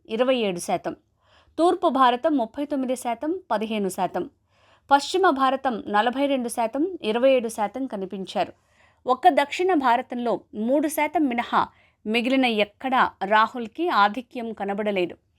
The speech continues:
పదేళ్ల క్రితమే ది గార్డియన్ పత్రిక కూడా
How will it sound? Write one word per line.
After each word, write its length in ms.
పదేళ్ల 360
క్రితమే 520
ది 180
గార్డియన్ 640
పత్రిక 320
కూడా 360